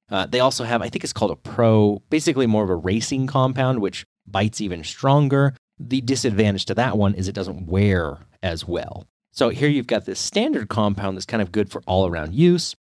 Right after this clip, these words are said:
Then you have this Pro compound that's good for racing, where it doesn't last very long, but it works really well in a variety of conditions and racing conditions where you're not worried about cost. You just, you wanna win. So you're gonna spend more money and basically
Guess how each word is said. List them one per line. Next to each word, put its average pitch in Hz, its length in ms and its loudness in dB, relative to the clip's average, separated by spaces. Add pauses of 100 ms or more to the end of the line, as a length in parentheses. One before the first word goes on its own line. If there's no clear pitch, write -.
(160)
Then 147 200 0
you 131 80 -2
have 107 180 -2
this 92 160 -6
Pro 165 360 0
compound 123 640 0
that's - 140 -2
good - 180 -2
for 82 180 -4
racing, 143 520 2
where 98 120 4
it 95 60 -4
doesn't 95 280 -4
last 139 340 -2
very 98 260 0
long, 80 420 -4 (220)
but 110 100 -2
it 92 80 -2
works 104 260 -4
really 113 440 2
well 98 560 0 (300)
in 107 100 -8
a 92 40 -8
variety 92 460 2
of 87 120 -10
conditions 92 640 -6
and 82 140 -6
racing 104 340 -4
conditions 85 480 -6
where 87 460 0
you're 107 120 -2
not 107 200 -2
worried 123 320 2
about 101 260 0
cost. 92 460 0
You 101 80 -4
just, 90 140 -10 (180)
you 110 120 -2
wanna 98 200 0
win. 98 340 -4
So - 280 -4 (200)
you're 127 160 -2
gonna 156 140 -2
spend 135 280 -2
more 127 200 0
money 110 300 2 (220)
and 101 300 2
basically 92 460 0